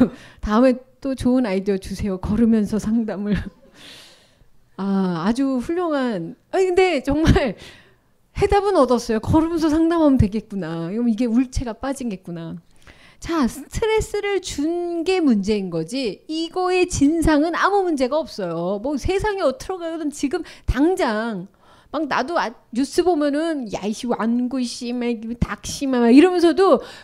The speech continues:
그래도 커 잘 수 있는데 우리 집 저기 뭐야, 그 뭐 위층에서 우다다다 하는 거는 못 참겠는 거지. 나도 칼부림 낼까?" 뭐 이런 생각이 들어요. 근데 옥상에 근데 고양이가 <laughs> 있어요. 죽일 순 없고.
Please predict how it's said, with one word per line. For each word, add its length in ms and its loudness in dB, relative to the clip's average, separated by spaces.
그래도 600 2
커 280 0
잘 180 4
수 140 0
있는데 640 0
우리 280 4
집 300 -4
저기 340 0
뭐야, 440 0
그 520 2
뭐 180 -4
위층에서 460 0
우다다다 520 2
하는 260 2
거는 520 2
못 180 6
참겠는 480 0
거지. 560 -10
나도 260 -8
칼부림 480 -4
낼까?" 320 -4
뭐 140 0
이런 160 2
생각이 340 -6
들어요. 380 -4
근데 160 -2
옥상에 520 0
근데 200 0
고양이가 540 0
<laughs> 0 -
있어요. 400 -2
죽일 240 0
순 180 -2
없고. 460 -4